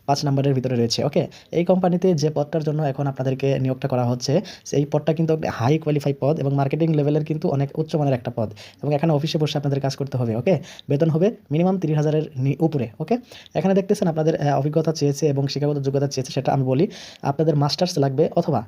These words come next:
বি ফার্মে অনার্স লাগবে অথবা যে কোনো বিষয়ে গ্র্যাজুয়েশন হলেই আপনাদের এখানে আবেদন করতে পারবেন। এবং এসএসসি পর্যন্ত অবশ্যই সায়েন্স থাকতে হবে,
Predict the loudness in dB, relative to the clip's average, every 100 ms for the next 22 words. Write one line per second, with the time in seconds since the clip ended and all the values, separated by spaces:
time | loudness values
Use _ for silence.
0 | -6 0 2 2 2 2 2 0 0 0
1 | 0 0 -2 -2 -2 -2 -2 0 0 0
2 | -2 -2 0 0 0 0 0 -4 -20 -8
3 | -4 0 2 2 0 0 0 2 2 2
4 | 0 0 -2 0 -2 2 2 2 0 0
5 | 0 0 2 0 -2 -2 0 2